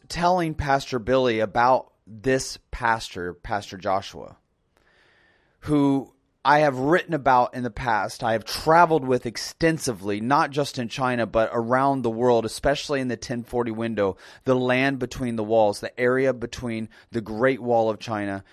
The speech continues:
and the Western Wall of Jerusalem. So we go to meet with him, and I'm, and I, and I can't imagine what Billy had thought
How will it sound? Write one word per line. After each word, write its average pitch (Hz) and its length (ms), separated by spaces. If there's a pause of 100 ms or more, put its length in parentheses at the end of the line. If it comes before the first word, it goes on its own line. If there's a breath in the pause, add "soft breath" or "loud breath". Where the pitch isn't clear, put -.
(140 soft breath)
and 104 180
the 107 80
Western 110 680
Wall 101 320
of 98 80
Jerusalem. 95 680 (360 loud breath)
So - 160
we 151 80
go 180 180
to 165 80
meet 147 280
with 120 160
him, 101 240
and 104 120
I'm, 120 320
and 131 140
I, 135 340
and 127 140
I 127 160 (220)
can't 170 440 (120)
imagine 131 640
what 104 300 (680 soft breath)
Billy 131 380
had 110 340
thought 123 540